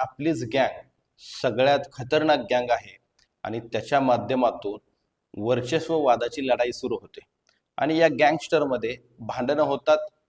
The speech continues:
एकमेकांचे मुडदे पडतात. एका गँगनं दुसऱ्या गँगच्या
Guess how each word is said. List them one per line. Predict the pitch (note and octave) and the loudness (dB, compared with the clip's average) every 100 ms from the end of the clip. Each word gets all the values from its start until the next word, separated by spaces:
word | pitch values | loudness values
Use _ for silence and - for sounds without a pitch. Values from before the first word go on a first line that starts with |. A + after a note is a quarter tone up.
| - | 0
एकमेकांचे | D#3 D#3+ D#3 D3+ D3+ D#3 E3 | 0 2 -2 2 2 2 2
मुडदे | D#3+ D#3+ F3+ | 2 4 4
पडतात. | F#3 C3 - - - _ _ _ _ _ _ - | 4 2 2 -8 -10 _ _ _ _ _ _ -2
एका | C#3+ F3+ | 4 6
गँगनं | E3+ E3 E3 E3 E3+ | 6 6 4 2 0
दुसऱ्या | C#3+ - D3+ | 0 0 2
गँगच्या | D3+ C#3 C#3 B2 D3 | 2 -2 -6 0 2